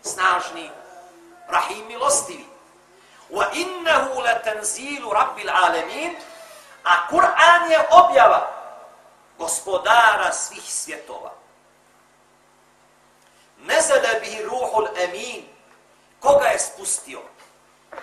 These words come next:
Preko koga je Allah dostavio nama Kur'an? Muhammedu sallallahu alejhi ve sellem.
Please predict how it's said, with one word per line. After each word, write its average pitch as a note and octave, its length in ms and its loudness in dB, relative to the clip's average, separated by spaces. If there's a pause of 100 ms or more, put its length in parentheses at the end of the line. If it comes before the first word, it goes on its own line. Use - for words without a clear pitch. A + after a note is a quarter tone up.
(1120)
Preko A3 380 2
koga F4 260 4
je - 260 6
Allah B3+ 460 6
dostavio G#3 480 2
nama - 340 -2
Kur'an? - 380 -12
Muhammedu - 420 -4
sallallahu G2 400 -10
alejhi F#2+ 200 -18
ve - 80 -20
sellem. - 300 -18